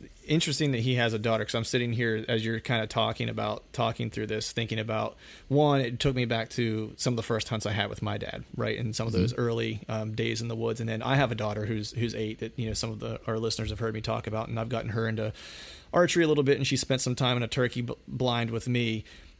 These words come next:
Speaker 1: And helping someone make a memory with their kid like that is, I mean,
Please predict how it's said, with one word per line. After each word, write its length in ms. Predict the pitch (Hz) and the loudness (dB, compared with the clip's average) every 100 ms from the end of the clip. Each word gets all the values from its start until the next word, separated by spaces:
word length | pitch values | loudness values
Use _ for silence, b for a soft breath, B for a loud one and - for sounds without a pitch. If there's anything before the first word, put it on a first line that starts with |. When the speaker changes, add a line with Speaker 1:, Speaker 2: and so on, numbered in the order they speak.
| - | -2
Speaker 1:
And 440 | 139 127 120 117 - | 2 4 2 0 -2
helping 360 | 123 156 156 135 | 2 2 4 2
someone 320 | 139 135 123 | 4 2 2
make 180 | 120 117 | 2 0
a 60 | |
memory 300 | 110 113 113 | 0 0 0
with 120 | 107 | -2
their 100 | 110 | -6
kid 220 | 107 113 113 | -4 -2 0
like 200 | 120 - | 0 2
that 300 | 131 131 123 | 0 0 -2
is, 480 | 110 104 104 - - | -4 -2 -4 -4 -4
I 80 | 117 | -4
mean, 300 | 113 110 | -2 -4